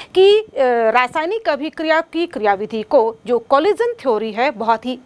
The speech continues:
स्पष्ट ढंग से, अ, बताती है और इसके अनुसार अभिक्रिया, अभिकारकों के बीच, अ, अभिक्रिया तभी संभव होगी, उत्पाद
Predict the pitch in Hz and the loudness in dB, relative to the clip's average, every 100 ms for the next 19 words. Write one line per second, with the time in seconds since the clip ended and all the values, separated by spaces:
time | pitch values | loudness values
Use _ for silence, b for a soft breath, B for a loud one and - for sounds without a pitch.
0 | - - - 480 - 294 214 226 226 285 | -16 -10 0 0 2 -6 -4 -10 -2 0
1 | 480 - - 226 214 196 190 220 196 - | 0 -2 -4 -2 0 0 0 0 -2 -4
2 | 226 254 440 B B B 254 254 254 220 | -4 0 0 B B B 2 2 2 -6
3 | 330 - 466 370 247 220 233 247 311 B | -10 -6 -2 -2 -4 -4 0 0 -2 B
4 | - 240 320 359 359 247 175 - 247 262 | -2 0 0 -4 0 0 0 -8 -8 -2
5 | 247 285 392 427 320 233 202 294 339 b | -2 -2 -8 -10 -10 -10 -8 -8 -8 b
6 | b 233 220 214 233 226 285 277 277 269 | b -4 -2 0 -2 -2 -4 0 0 0
7 | 220 226 415 - 294 294 294 302 277 330 | -4 0 0 0 -4 -2 -2 -2 -2 -4
8 | 359 226 - - 208 | -4 -10 -4 0 0